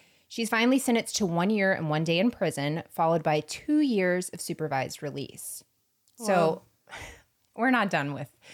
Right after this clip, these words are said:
Speaker 1: the Abbyisms,
Speaker 2: <laughs>
Speaker 1: Rebecca. In court, she tells the judge, "You know, I wish we could have met another way.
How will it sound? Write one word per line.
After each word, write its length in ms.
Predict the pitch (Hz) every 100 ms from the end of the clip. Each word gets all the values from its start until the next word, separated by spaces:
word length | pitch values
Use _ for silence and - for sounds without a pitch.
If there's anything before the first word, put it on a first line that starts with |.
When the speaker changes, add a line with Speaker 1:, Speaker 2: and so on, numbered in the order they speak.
| - -
Speaker 1:
the 100 | -
Abbyisms, 800 | 135 139 - - - 339 311 349
Speaker 2:
<laughs> 100 | -
Speaker 1:
Rebecca. 460 | 269 208 208 233 233 - - _ _ _ _ _ -
In 160 | 269
court, 480 | 277 - 359 302 - -
she 180 | - 254
tells 360 | - 277 302 311
the 100 | 262
judge, 720 | - 226 180 160 - - - _ _ _ _ _ _ _ -
"You 80 |
know, 180 | 240 262
I 60 | 262
wish 240 | 269 277
we 60 | 294
could 120 | 202
have 80 | 165
met 160 | 147 143
another 360 | 143 135 135
way. 400 | 131 - 135 175